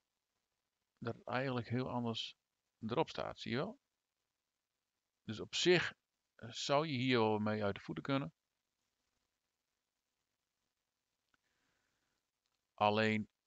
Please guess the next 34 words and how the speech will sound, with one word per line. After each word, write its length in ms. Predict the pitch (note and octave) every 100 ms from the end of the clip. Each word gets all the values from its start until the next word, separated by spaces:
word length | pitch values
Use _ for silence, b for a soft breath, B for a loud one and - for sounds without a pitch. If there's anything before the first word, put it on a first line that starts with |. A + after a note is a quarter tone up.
| _
ehm, 540 | - G2 F#2+ F#2+ F#2+ F#2+ G2 _ _ _ _ _ _ _ _ _ _ _ _ _ _ _ _ _
nou 260 | F#2+ F#2 A2+
is 100 | G#2+
het 100 | G#2
zelfs 420 | - G2 F#2+ - _
ook 180 | A2+ -
nog 240 | G#2 -
zo, 440 | - G#2+ G#2 A#2
volgens 500 | A2+ - G2+ G2+ G2+
mij. 380 | G2 G2 G2 G2+ - _ _ _ _ _ _ _ _ _ _ _
Ja, 260 | - - G#2+
nee, 180 | F#2+
dat 160 | E2 A2
klopt 220 | A2 G2
wel. 280 | A2+ C#3 A#2
Dit 140 | G#2+
is 100 | G2
wel 220 | G2 A#2 G#2+
de 120 | G2
bovenste, 560 | G#2 C3 A2 F#2+ G2+
dat 140 | G2 F#2+
is 160 | G2
de 220 | G2 F#2 G2 _ _ _ _ _ _ _
rechterkant 680 | - A2 C3 - - G#2+ G2+
en 160 | - G2+
de 100 | G2
onderste 400 | A#2+ B2 G#2+ -
is 180 | F#2+ F#2+
de 100 | F2+
linkerkant, 540 | G#2 C#3+ D3 D3 D#3
dus 100 | G#2+
dat 160 | G#2+ -
klopt 240 | - D2
wel. 280 | G#2+ C3